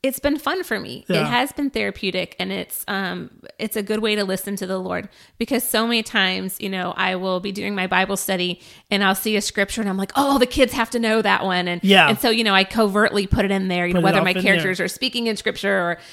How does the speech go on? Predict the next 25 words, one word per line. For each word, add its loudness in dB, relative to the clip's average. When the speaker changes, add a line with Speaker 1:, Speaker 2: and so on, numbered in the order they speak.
Speaker 1:
yeah. 4
So, 0
so -6
that 2
has 2
been 2
a 2
part 4
of 0
it. 0
And, -2
you 0
know, -2
even 0
moving 0
to -4
Nashville -2
where -2
there's -4
so -4
many -4
publishing -6
companies -10
here -2
and -4